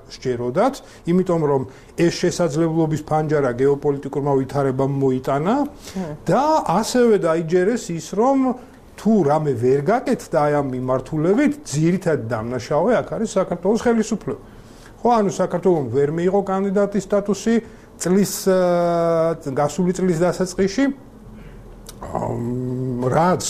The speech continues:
Speaker 1: ბუნებრივი, ეხა ხელისუფლებამ ვისაც არ უნდა დააბრალოს,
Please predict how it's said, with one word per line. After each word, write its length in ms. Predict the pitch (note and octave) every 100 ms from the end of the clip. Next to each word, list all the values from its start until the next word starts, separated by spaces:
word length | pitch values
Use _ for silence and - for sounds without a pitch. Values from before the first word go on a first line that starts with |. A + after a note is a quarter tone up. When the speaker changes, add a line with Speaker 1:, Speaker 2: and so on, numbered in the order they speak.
| - - - - - - -
Speaker 1:
ბუნებრივი, 840 | B2+ B2+ B2+ E3+ F3+ F3 E3+ C#3
ეხა 220 | C3+ A#2+ - - - -
ხელისუფლებამ 640 | - - G3 F#3+ E3+ C#3+ B2
ვისაც 380 | B2 F3+ F#3+ F#3
არ 120 | E3+
უნდა 160 | D#3+ D3
დააბრალოს, 680 | C3+ C3 A#2+ A#2+ G2+ G2+